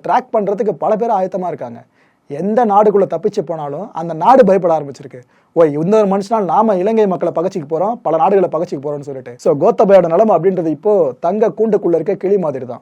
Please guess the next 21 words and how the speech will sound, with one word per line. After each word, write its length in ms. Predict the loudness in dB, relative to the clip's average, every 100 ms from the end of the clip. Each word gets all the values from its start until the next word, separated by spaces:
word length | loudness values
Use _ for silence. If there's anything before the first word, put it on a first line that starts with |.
| _
என்னதான் 360 | -8 -2 -2 0
பெரிய 280 | 2 4
ஆள் 80 | 6
அது 200 | 4 2
இதுன்னு 100 | -2
பேர் 220 | 0 0
இருந்தாலும் 540 | 0 0 2 0 -2 -8 _ _ _
எதுவும் 200 | -4 -2
பண்ண 200 | -2 -2
முடியல 160 | -2 -4
பாருங்க 260 | -6 -8
அவரால. 340 | -10 -12 -12 -18 _ _ _ _ -12
இந்த 180 | -4
மூணாவது 120 | 2 2
சிந்திக்க 320 | 2 0 0
வேண்டிய 80 | -2
விஷயம், 600 | -4 -4 -2 -4 -6 -16 _ _ _ -8
இக்கட்டான 720 | -6 -2 2 2 4 2 2
நேரத்துல 300 | 2 2 2 0
உதவுறது 320 | 2 0 0
தான் 300 | -2 -4 -6